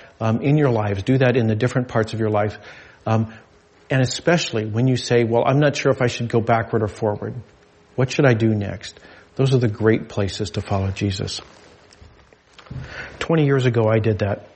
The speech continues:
I started to get the sense, and there was a lot of, I'll, I'll shorten the story,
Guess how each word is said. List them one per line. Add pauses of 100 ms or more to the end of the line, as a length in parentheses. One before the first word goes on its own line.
(500)
I
started
to
get
the
sense,
and
there
was
a
lot
of, (120)
I'll,
I'll
shorten
the
story,